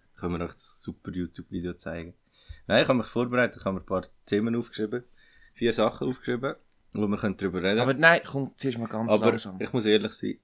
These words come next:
Speaker 1: etwas weiss ich schon wieder nicht mehr, warum wir es <laughs> aufgeschrieben haben. Darum habe ich jetzt noch drei Sachen.
Speaker 2: Also so geht's mir auch. Zuerst mal ganz langsam, wie geht's dir überhaupt, Samuel?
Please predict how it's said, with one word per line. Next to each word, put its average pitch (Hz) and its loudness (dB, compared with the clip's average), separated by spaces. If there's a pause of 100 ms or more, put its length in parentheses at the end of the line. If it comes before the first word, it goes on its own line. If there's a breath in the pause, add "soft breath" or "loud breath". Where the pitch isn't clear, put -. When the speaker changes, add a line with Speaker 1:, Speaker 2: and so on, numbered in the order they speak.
(160)
Speaker 1:
etwas 98 -4
weiss 80 -2
ich 85 -6
schon 82 -6
wieder 85 -8
nicht 87 -2
mehr, 87 -6
warum 87 -6
wir 95 -2
es 90 -4
<laughs> 117 0
aufgeschrieben 101 -2
haben. 92 -4 (400 loud breath)
Darum 98 4
habe 92 4
ich 87 2
jetzt - -6
noch 90 -2
drei 90 0
Sachen. - -8
Speaker 2:
Also 123 -4
so 120 0
geht's 117 -4
mir 117 -2
auch. 110 -6
Zuerst 143 -2
mal 127 -4
ganz 120 -2
langsam, 113 -2
wie 139 4
geht's 110 0
dir 104 -8
überhaupt, 98 -8
Samuel? 92 -8